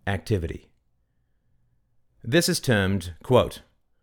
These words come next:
"the realist paradigm that states are rational actors, carefully calculating costs of alternative courses of action, and seeking to maximize their expected utility." Rationality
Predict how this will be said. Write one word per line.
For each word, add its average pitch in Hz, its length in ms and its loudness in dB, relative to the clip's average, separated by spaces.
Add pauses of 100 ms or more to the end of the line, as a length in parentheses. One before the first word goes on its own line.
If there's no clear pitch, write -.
(200)
"the 107 140 0
realist 214 400 4
paradigm 147 520 2
that 131 140 -2
states 185 360 0
are 143 100 2
rational 196 480 -2
actors, 90 520 -2 (420)
carefully 190 380 2
calculating 143 680 2
costs 147 340 -4
of 110 100 0
alternative 123 600 0
courses 110 340 0
of 95 80 -2
action, 98 420 -2 (400)
and 170 160 0
seeking 202 440 0
to 175 100 0
maximize 120 640 0
their 120 180 2
expected 160 460 -2
utility." 151 640 0 (1800)
Rationality 107 920 0